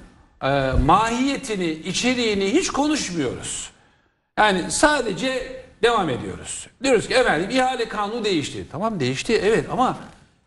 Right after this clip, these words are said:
biz Türkiye'de devleti, hükümeti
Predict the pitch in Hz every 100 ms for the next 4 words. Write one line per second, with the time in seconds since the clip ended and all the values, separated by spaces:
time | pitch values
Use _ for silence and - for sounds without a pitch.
0 | _ 101 95 - 190 202 214 214 214 160
1 | - - - _ - 147 170 196 208 160
2 | 156 180 185 190 190 202 143